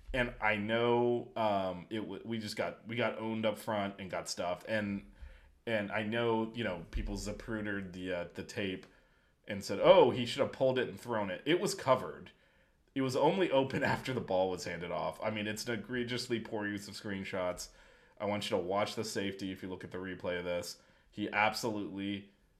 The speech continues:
has Colby Young covered if the ball is thrown before it's handed off. It's only after it's handed off that he fills the gap. Um, the offensive line just got pushed back. Um, it happens. Got stuffed.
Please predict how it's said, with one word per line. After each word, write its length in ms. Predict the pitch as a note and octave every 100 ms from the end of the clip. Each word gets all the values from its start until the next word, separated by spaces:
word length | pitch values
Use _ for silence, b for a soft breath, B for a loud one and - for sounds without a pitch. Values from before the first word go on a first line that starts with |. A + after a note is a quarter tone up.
| _ -
has 260 | - F#2
Colby 360 | - G#2+ F#2+ F#2+
Young 260 | F#2+ F2 E2+
covered 520 | - B2+ B2+ B2+ A#2+
if 160 | G#2 -
the 80 | G2+
ball 260 | G#2 F#2+
is 80 | G2
thrown 500 | - G#2 G2 F#2+ F#2+ -
before 320 | - F#2+ F2+
it's 100 | F2
handed 280 | F#2+ F2 F2+
off. 340 | G2 G2+ G2
It's 120 | E2+ -
only 260 | A2 A2
after 180 | G#2 G2
it's 120 | F#2+
handed 220 | - F#2+ F#2+
off 160 | F#2
that 100 | F#2
he 60 | F#2
fills 300 | - F#2 F2+
the 80 | F2+
gap. 420 | F2+ F2 F2+ - B B B B -
Um, 460 | F#2+ F2+ F2 D#2 - b b b
the 120 | - G2+
offensive 420 | B2 B2 A#2 G2
line 180 | G#2 G2
just 160 | -
got 160 | F#2 E2+
pushed 300 | - E2+ -
back. 480 | E2 E2 E2 - - -
Um, 280 | F2 D#2+
it 120 | E2+ G2
happens. 680 | G2+ F2+ F#2 F#2 - - -
Got 180 | F#2 -
stuffed. 520 | - C3 B2 -